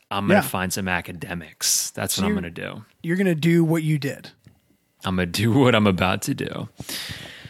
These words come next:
Speaker 1: So I
Speaker 2: Well,
Speaker 1: start
Speaker 2: no, I mean, I mean, you, you're, yeah, okay, I got it. Yeah, yeah, sorry.
Speaker 1: Oh, yeah, and I, and I get what you said.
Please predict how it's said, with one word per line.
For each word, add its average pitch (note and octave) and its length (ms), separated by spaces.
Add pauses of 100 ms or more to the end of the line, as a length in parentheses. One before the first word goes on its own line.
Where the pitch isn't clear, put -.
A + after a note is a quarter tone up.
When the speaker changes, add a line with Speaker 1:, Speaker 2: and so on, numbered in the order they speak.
(360)
Speaker 1:
So B2 560 (320)
I B2 80
Speaker 2:
Well, C#3+ 80
Speaker 1:
start A3+ 180
Speaker 2:
no, B3+ 80
I G3 120
mean, F3+ 180
I F3 100
mean, E3+ 120
you, F#3 160
you're, E3+ 600
yeah, E3 280
okay, C#3+ 260
I C3+ 80
got - 180
it. - 80
Yeah, C3+ 160
yeah, - 160
sorry. - 220
Speaker 1:
Oh, D3+ 240
yeah, A#2 200
and G#2+ 140
I, A2 240 (140)
and A#2 180
I G#2+ 80
get G#2 160
what E2 120
you E2+ 120
said. - 400